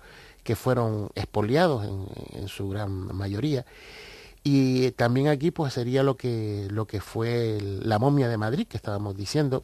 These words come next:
que probablemente provenga de un, un yacimiento entre Arico y Huima,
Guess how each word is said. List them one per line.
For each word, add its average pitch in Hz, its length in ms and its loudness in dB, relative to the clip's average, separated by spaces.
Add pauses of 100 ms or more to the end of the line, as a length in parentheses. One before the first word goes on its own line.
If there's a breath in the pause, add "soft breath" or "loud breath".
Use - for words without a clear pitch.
(140)
que - 100 -2
probablemente 151 800 2 (220)
provenga 127 560 2 (600 loud breath)
de 117 220 2
un, 120 920 0
un 120 120 -2
yacimiento 135 560 2
entre 110 140 -2
Arico 117 240 -2
y - 20 2
Huima, 131 420 0